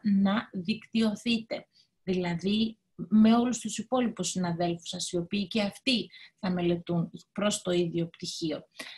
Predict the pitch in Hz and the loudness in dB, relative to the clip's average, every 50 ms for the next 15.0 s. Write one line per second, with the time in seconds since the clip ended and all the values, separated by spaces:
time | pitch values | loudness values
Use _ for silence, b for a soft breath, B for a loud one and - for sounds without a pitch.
0 | B B _ - 185 175 175 180 175 - - 214 208 214 233 220 - 220 214 185 | B B _ -4 -4 -4 -4 -6 -8 -6 -2 -2 -2 0 -2 -2 -2 -2 -4 -2
1 | 180 190 185 190 190 - - 214 202 208 - 202 202 - - 190 180 - 185 180 | 0 0 0 0 -2 -4 -4 -4 -2 -2 -2 -2 -2 -2 -4 -6 -4 -2 -2 -2
2 | 190 190 - - 214 208 208 202 196 190 190 - - - - 190 180 175 170 175 | -2 -4 -6 -6 -4 -2 0 0 0 0 -2 -4 -6 -6 -2 -2 -2 0 0 -2
3 | 175 175 170 170 - - - 196 175 180 - - 139 - - 180 202 214 220 - | -2 -2 -2 -2 -4 -4 -6 -4 -4 -6 -6 -8 -8 -4 0 0 2 2 2 2
4 | 226 196 190 202 220 220 220 - 220 208 214 220 - - 240 202 - - - _ | 2 4 4 4 2 2 0 -2 0 0 0 0 2 2 2 2 2 -2 -8 _
5 | B B B B B B B _ - 196 185 180 170 175 - 196 202 208 214 214 | B B B B B B B _ -2 0 2 2 0 0 -2 0 0 0 0 -2
6 | - 208 190 - - 196 185 190 208 214 214 - 220 226 220 220 233 214 202 208 | -4 -6 -6 -4 -2 -2 0 0 0 0 -2 -2 -2 -2 0 0 2 0 0 0
7 | - - 247 226 - - 226 208 196 156 143 - - - - 190 - B B B | 0 0 0 0 0 0 0 0 0 0 -2 -6 -8 -10 -14 -16 -18 B B B
8 | B B B B B _ _ _ - 190 175 170 185 208 226 254 254 240 226 226 | B B B B B _ _ _ 0 2 2 4 4 2 2 2 2 0 -2 -2
9 | - _ _ _ _ - - 196 196 190 196 202 196 180 180 - - 196 185 185 | -6 _ _ _ _ -10 -6 -2 -2 0 0 2 0 0 -2 -4 -4 -2 0 2
10 | 185 185 180 151 - 170 - - 190 - - 175 170 - - 185 180 175 175 175 | 2 2 2 2 0 -4 -8 -10 -12 -12 -12 -12 -12 -8 -4 -2 0 0 0 -2
11 | - - - 226 226 233 233 226 226 220 208 208 - - 208 196 196 - B B | -4 0 2 4 6 6 6 6 6 6 6 4 2 0 -2 -2 -2 -4 B B
12 | B B B B B B B B B _ _ _ _ _ _ - 185 196 190 190 | B B B B B B B B B _ _ _ _ _ _ 2 2 4 4 2
13 | 190 190 175 - 175 170 - 202 214 240 262 262 - 240 233 233 - 240 - - | 0 -2 -4 -4 -4 -2 0 2 4 4 2 2 0 -2 -4 -2 -2 -4 -4 -4
14 | - 208 196 185 170 170 180 - - 202 190 180 185 180 185 180 175 170 170 | -4 -4 -4 -2 -2 -4 -6 -6 -2 0 2 2 2 2 0 -2 0 -2 -2